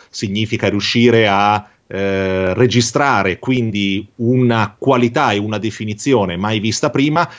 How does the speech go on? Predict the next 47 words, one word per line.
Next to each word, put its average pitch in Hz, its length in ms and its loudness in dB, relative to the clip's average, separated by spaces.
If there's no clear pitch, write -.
perché 165 480 0
nel 104 160 -4
momento 151 320 0
in 135 80 0
cui 110 460 2
devi 95 160 0
andare 117 220 0
a - 20 -6
fare 113 180 0
uno 104 220 -2
zoom, 107 420 2
per 92 140 -2
esempio, 95 500 -2
sul 104 320 -6
video 110 240 2
che 101 140 0
hai 101 80 2
registrato, 107 500 -2
riuscirai 101 400 0
a 98 40 0
vedere 101 320 2
anche 107 260 -2
i - 20 0
dettagli, 98 560 -2
per 98 140 -2
esempio, 101 420 2
di, 113 360 4
eh, 104 240 2
quelle, 104 540 4
di 95 80 0
quei 110 160 0
soggetti 120 340 0
che 120 120 0
erano 104 160 0
un 101 120 -2
po' 117 200 4
in 107 120 0
secondo 110 440 -4
piano, 113 300 -2
oppure 98 200 -4
magari 95 320 0
qualche 98 260 -4
cosa 101 280 -2
che - 80 -4
c'era 95 240 -6
sullo 92 200 -8
sfondo, 82 440 -8